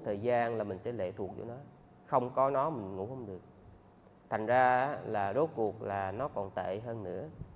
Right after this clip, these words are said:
Trong khi cái việc niệm buông thì nó sẽ tốt hơn rất là nhiều, không có tác dụng phụ. À, nhưng mà nó cần thời gian.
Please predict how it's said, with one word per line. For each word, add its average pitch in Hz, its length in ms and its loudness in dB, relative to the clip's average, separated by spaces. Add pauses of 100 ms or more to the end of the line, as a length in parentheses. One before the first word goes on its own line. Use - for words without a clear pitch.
(320)
Trong 127 220 4
khi 123 380 4
cái 143 360 0
việc 107 280 -4
niệm 101 220 -4
buông 123 340 2
thì 98 120 -4
nó 101 380 -6
sẽ 101 200 -10
tốt 147 280 -2 (100)
hơn 110 180 -6
rất 107 160 -10
là 95 80 -6
nhiều, 95 340 -6 (380)
không 113 260 0
có 139 80 -2
tác 139 200 -10
dụng 98 160 -8
phụ. 90 340 -8 (840)
À, 95 560 0 (320)
nhưng 123 240 0
mà 107 160 4
nó 117 280 2
cần 104 240 -4
thời 101 160 -6
gian. 123 180 -10